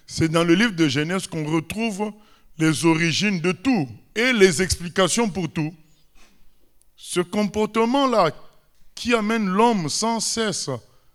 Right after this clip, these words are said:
à donner tort à Dieu, c'est dès le départ, de la chute, Adam, pour toute réaction,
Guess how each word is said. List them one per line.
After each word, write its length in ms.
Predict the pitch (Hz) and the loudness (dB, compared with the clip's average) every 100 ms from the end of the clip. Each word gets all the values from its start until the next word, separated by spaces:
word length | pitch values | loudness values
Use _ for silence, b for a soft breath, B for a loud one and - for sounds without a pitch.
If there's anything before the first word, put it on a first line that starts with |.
| - - _ _ _ - - | -20 -20 _ _ _ -14 -2
à 140 | 165 | 0
donner 480 | 143 147 180 202 214 | 0 2 2 2 0
tort 580 | - 240 254 196 160 147 | 2 8 10 8 4 2
à 120 | 147 | 0
Dieu, 580 | 110 123 160 196 202 - _ _ - - - - - | 0 -4 -2 -2 -6 -16 _ _ -20 -20 -20 -20 -12
c'est 340 | - 254 262 | -6 -6 -4
dès 140 | 330 | 0
le 100 | 330 | 0
départ, 720 | 277 277 - 233 147 120 - - - - - _ - - _ - | 2 0 4 4 4 0 -12 -20 -20 -20 -20 _ -20 -20 _ -20
de 380 | 107 139 320 302 | -12 -2 0 2
la 140 | 247 | 0
chute, 560 | - - 359 349 - - _ _ _ _ - - _ - - | 0 -2 -4 -8 -16 -18 _ _ _ _ -20 -20 _ -18 -2
Adam, 460 | 220 220 202 285 277 - | 0 2 4 4 2 -6
pour 160 | 240 214 | -6 -4
toute 240 | - 359 - | 4 2 4
réaction, 720 | 233 208 202 - 208 269 277 | 4 4 4 0 -4 -4 -4